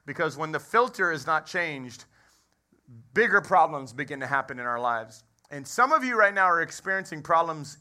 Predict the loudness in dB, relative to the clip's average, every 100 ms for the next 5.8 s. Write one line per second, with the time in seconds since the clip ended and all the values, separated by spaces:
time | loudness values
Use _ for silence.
0 | -14 -8 -4 0 2 0 -4 -12 -12 -10
1 | -12 -10 -10 -4 -2 -4 -8 -8 -2 -2
2 | -2 -8 -12 -8 -6 -8 -10 -10 -8 -10
3 | -12 -8 -2 0 -2 -10 -14 -20 _ _
4 | _ _ _ -8 -4 -4 -4 -6 -8 -12
5 | -10 -8 -8 -10 -14 -20 -20